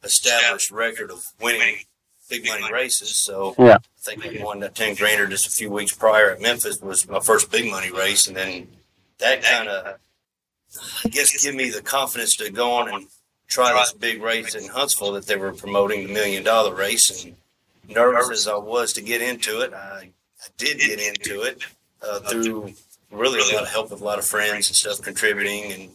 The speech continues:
Speaker 1: and backing me. We just put together a little package deal that, uh, if I won X amount, you know, kick back,
Speaker 2: Sure.
Speaker 1: kick back to friends and so forth and family, and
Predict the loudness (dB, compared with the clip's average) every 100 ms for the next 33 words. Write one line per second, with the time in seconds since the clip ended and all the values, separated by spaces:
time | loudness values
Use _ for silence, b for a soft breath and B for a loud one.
0 | -20 -20 _ 0 2 0 0 -6 -8 -6
1 | -6 -6 -10 -20 -20 _ -20 -8 -6 -4
2 | -2 -2 -4 -4 -6 -2 0 2 0 0
3 | -4 -4 -4 -4 -6 -8 -6 -4 -4 -2
4 | -2 0 -2 -2 -4 -6 -14 -20 _ _
5 | -6 -2 -2 -2 -8 -14 -20 -20 -20 -18
6 | -18 -4 -4 -2 -6 -2 2 4 4 0
7 | -2 -2 -2 -4 -2 -4 -4 -2 0 0
8 | -2 -4 -6 -4 -4 -2 -2 -2 -4